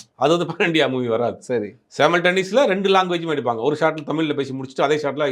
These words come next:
Speaker 1: தெலுங்குல பேசுவாங்க.
Speaker 2: ம்.
Speaker 1: சில என்ன பண்ணுவாங்கன்னா, டப்புல மேட்ச் ஆகிற மாதிரி இருந்துச்சுன்னா எடுத்துட்டு சில பேக்ட்ராப் அந்த போர்ஷன்ஸை மட்டும் தமிழ் எடுப்பாங்க, எடுத்துட்டு ஜாயின் பண்ணிக்கிறாங்க. அது வந்து simultaneous லாங்குவேஜ் எடுக்கக்கூடிய படம். அதுவும், அதுவும் பேன் இண்டியாவுல வராது.
Speaker 2: ம்.
Speaker 1: பேன் இண்டியா மூவினா முன்னொரு காலத்தில் வந்த ஹிந்தி படங்கள் தான் பேன் இண்டியா மூவி.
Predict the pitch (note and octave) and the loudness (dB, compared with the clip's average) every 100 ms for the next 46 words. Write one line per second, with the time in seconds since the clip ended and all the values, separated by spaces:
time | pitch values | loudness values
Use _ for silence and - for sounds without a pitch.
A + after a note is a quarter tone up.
0 | B2 C3 D3 B2 G#2+ G#2 F#2+ F2+ C3 B2+ | -2 0 2 2 0 -4 -14 -14 -8 -6
1 | A2 A2+ - F3 G3 F#3+ F3+ E3 D#3+ G3+ | -8 -12 -2 4 4 6 4 2 2 4
2 | E3+ G3 F3 F3 F#3 F3 E3 D#3+ D3+ D3 | 4 4 2 2 4 4 4 2 0 0
3 | E3 C#3+ C#3+ D3 A3+ - - _ - E3+ | -2 -2 -2 0 -2 -2 -16 _ -2 4
4 | E3 F3 D#3+ E3 E3 C#3+ D#3+ E3+ E3+ D3+ | 6 4 4 4 2 0 -2 0 -2 -4
5 | C3+ C#3 D3 C#3 C3+ A2 G2 F#2 - _ | -6 -6 -4 -2 -2 -4 -8 -14 -18 _
6 | _ C#3 D3 D#3 B2+ C3 A#2 F#2 F#2 F2+ | _ -4 -4 0 2 0 -2 -8 -10 -14
7 | _ _ _ _ D3+ F3+ G3 A#3 F#3+ G3 | _ _ _ _ 2 4 6 8 8 6
8 | A3+ A3 F3 D3 C#3+ C#3 C3 A#2 A2+ A2 | 4 2 0 -2 -2 -2 -4 -4 -4 -6
9 | G#2+ G#2 G2 - _ _ C#3+ F3+ G#3 F3 | -6 -6 -8 -12 _ _ 2 6 6 6
10 | E3+ G#3+ E3 D#3+ C3 A#2 G2+ G#2+ F2 C3+ | 4 4 4 2 2 0 0 -4 -6 -8
11 | A#2+ G#2+ - _ C#3 F#3 G#3+ G3+ F3 D#3+ | -8 -10 -18 _ 2 2 2 0 2 2
12 | C#3 C#3 C#3+ C#3 B2+ A#3+ B3 _ _ - | 2 0 -2 0 0 -2 -4 _ _ -10
13 | D#3 G3+ A3 E3 F3 E3+ D#3+ D3+ C#3+ C#3 | -4 4 4 6 6 4 2 -2 -2 -2
14 | C#3 E3 D3 C#3 C3 F3 D3 C3 A2+ G2 | -2 -4 -4 -2 -4 -4 -4 -4 -4 -6
15 | F#2 F#2 | -8 -14